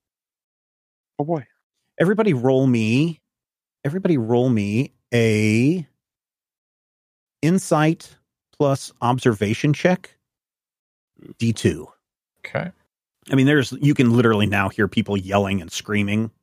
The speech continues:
Speaker 2: uh, as they're running down the streets. "Fire, fire, fire!" And you, you can now smell this smoke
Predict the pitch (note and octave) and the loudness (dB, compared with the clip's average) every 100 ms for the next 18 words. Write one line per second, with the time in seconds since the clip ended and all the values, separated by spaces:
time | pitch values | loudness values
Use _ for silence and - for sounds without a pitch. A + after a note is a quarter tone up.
0 | _ _ - A2+ - A2 G#2 - G2+ F#2 | _ _ -6 -4 -2 0 0 2 0 0
1 | F#2+ G2 G#2+ G2+ - _ _ G#2 G#2+ G2 | 0 2 2 0 -4 _ _ _ -2 0
2 | G2 G2+ F#2+ - F#2+ G2 - - - _ | 2 0 -2 -6 -4 -4 -6 -12 -18 _
3 | _ - D#4+ D4+ B3 D#4+ D#4+ - - D4+ | _ -2 2 2 2 0 2 2 2 2
4 | - A3 F#3+ A#2+ _ _ _ _ _ _ | 2 2 0 -2 _ _ _ _ _ _
5 | _ _ _ _ _ _ _ _ _ _ | _ _ _ _ _ _ _ _ _ _
6 | _ - C#3 C#3 A#2+ B2+ G2+ G2 A2 - | _ -2 2 2 2 0 0 0 0 0
7 | G#2+ F#2+ G2+ A#2 A#2+ _ _ _ _ _ | -2 0 0 0 -2 _ _ _ _ _
8 | _ _ _ _ _ _ _ _ G#2+ A2+ | _ _ _ _ _ _ _ _ 0 2
9 | - - - - _ _ _ _ _ _ | 2 -4 -10 -14 _ _ _ _ _ _
10 | - - A#2+ G#2+ A#2+ - - | -8 -2 0 2 0 -2 -20